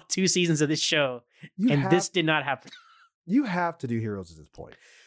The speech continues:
Speaker 1: My, my desire and, like, need and urge to do that has lessened over the years, 'cause think about it.
Speaker 2: Yeah.
Speaker 1: When this show started back in twenty sixteen,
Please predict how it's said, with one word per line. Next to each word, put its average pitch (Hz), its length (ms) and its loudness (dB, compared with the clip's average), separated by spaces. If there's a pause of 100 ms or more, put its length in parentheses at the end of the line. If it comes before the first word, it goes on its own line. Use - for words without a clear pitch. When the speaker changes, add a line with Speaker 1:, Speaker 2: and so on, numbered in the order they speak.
(160)
Speaker 1:
My, 240 560 0
my 214 460 -2 (560)
desire 151 640 2
and, 151 140 -4
like, 139 340 -2
need 160 600 -2 (120)
and 135 160 -2
urge 165 320 2
to 160 80 0
do 135 200 -2
that 165 220 4
has 127 280 -4
lessened 139 420 0
over 165 160 -2
the 160 60 0
years, 170 160 -2
'cause 156 160 -2
think 170 200 -2
about 135 120 4
it. - 80 -8
Speaker 2:
Yeah. - 40 -16 (200)
Speaker 1:
When 170 160 4
this 247 100 2
show 196 220 2
started 151 460 -2 (460)
back 160 200 2
in 143 100 0
twenty 185 300 0
sixteen, 160 1000 0